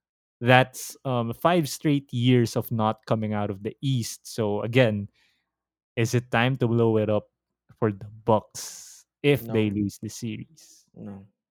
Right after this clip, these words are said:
Speaker 2: How will they? They just gave Giannis a max contract. If Giannis wants out, then you blow it up. Pero as much as possible, you just change pieces. Uh, trade Chris Middleton if you want. Trade Brook Lopez or whatever. Just don't blow it up.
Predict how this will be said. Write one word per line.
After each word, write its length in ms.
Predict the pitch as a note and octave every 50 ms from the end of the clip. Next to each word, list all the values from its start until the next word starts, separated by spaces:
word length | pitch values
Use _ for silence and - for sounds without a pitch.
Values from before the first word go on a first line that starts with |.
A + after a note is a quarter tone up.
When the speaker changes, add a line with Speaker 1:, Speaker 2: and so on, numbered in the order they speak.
| _ _ _
Speaker 2:
How 200 | _ A2+ A2+ A#2
will 260 | A2+ A2+ A2+ A2+ A2
they? 280 | G#2+ G#2+ - A2 A2 _ -
They 140 | G#2+ G#2
just 220 | G2 - G#2+ G2 -
gave 160 | - G#2+ G#2+ G#2
Giannis 580 | G#2 F#2+ G2 - F#2 G2 G2 G2 G2+ F#2+ -
a 60 | - G2+
max 300 | G2+ F#2 G#2 G#2+ - _
contract. 580 | _ - E2 F#2 - - - - - _ _ _ _ _ _ _ _
If 100 | - G#2 A2
Giannis 340 | G#2+ A2 A#2 B2+ A#2+ A#2+
wants 240 | B2 A#2+ A#2+ A2+ -
out, 260 | A#2 A#2 A#2 A2+ _ _ _
then 200 | - A#2 A#2 A2
you 60 | G2+ G2
blow 220 | G2 F#2 D#2+ D#2
it 140 | D#2 B1+ A1
up. 160 | G#1+ - _ _ _ _ _ _ _ _ _
Pero 480 | - A2 A2+ A#2+ A#2 A#2+ A#2+ A#2+ A#2+ - _ _ _ _ _ _ _ _ _ _ _ _ _ _ _ -
as 160 | A2+ - -
much 180 | B2+ B2 - C#3
as 60 | C3
possible, 420 | - C#3 B2+ C3 - C#3+ C#3 C#3
you 120 | C3+ B2 A2+
just 280 | - G#2+ G#2+ - -
change 300 | - - A2 B2 A#2+ A#2 _ - - - _ _ _ _
pieces. 480 | A#2 C3 C#3 - - A#2 - - - -
Uh, 80 | - - - - - _ _ _ _ -
trade 300 | G2+ G#2 G2 G2 - -
Chris 240 | G#2 G2 - -
Middleton 480 | G#2 G#2 G#2 G#2 G#2 G2 - G#2 G#2 G2+
if 140 | G2+ - -
you 120 | G2+ G2+
want. 300 | G2 G2+ G2+ G2+ G2+ G#2 _ _ _ _ _
Trade 280 | G2 G#2 G#2 G2+ G#2 G#2
Brook 180 | - G2+ - _
Lopez 500 | G#2+ G#2 G#2+ A2 G#2+ - G#2 G#2 G#2 G#2+
or 140 | G#2+ A2 A2 A2
whatever. 320 | B2 C3+ C3+ A#2 A2 A2+
Just 220 | G#2 - F#3 - _
don't 180 | - C3+ C3+ -
blow 160 | C3+ B2 B2+
it 80 | B2 -
up. 180 | - - _